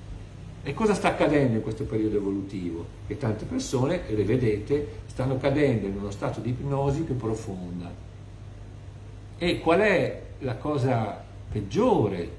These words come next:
di questo, di questa spirale discendente? Li vedete?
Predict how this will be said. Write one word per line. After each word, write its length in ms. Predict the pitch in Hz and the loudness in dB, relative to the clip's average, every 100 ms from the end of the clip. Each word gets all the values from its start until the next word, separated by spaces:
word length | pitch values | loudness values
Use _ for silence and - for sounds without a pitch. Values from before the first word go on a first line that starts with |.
| - | -12
di 100 | 110 | -10
questo, 360 | - 107 - 98 | -4 -4 -4 -6
di 140 | 92 | -6
questa 260 | 101 95 98 | -6 -6 -8
spirale 280 | - 104 95 | -4 -4 -4
discendente? 520 | 107 95 98 92 104 | -4 -4 -4 -4 -2
Li 100 | 107 | 0
vedete? 680 | 104 117 156 - 120 127 | 2 4 2 2 0 0